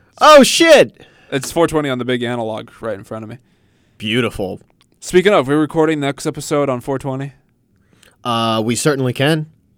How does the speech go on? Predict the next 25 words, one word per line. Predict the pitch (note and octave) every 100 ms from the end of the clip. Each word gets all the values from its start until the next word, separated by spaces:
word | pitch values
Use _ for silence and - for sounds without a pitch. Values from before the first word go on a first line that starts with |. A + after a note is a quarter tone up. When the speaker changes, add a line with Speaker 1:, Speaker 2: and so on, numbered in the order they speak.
| _
Speaker 2:
Yeah. | - B1+ - _ _ -
All | G#2+
right. | F2+ A2+
Speaker 1:
We | A#2+
very | A2 C3 C#3+
well | C#3+ C3
certainly | - C#3 C3
can. | A#2+ C#3
Should | B2+ C#3+
we |
get | D#3 D#3+
another | D#3 C#3
guest? | C3+ F#3 - - - _ _ _ _ B2
Speaker 2:
Um, | C3 D3 D3+ C#3+ C#3+
who | D3+ D#3+
would, | E3 - _ _ _
we'll | F3+ G#3+
talk | F#3+ C#3
about | A#2
this | A2+
after. | - A#2 - -
Speaker 1:
Yeah, | - F2+ E2
yeah, | F2 E2
yeah. | E2 D#2+ - -
Speaker 2:
Okay. | A#2+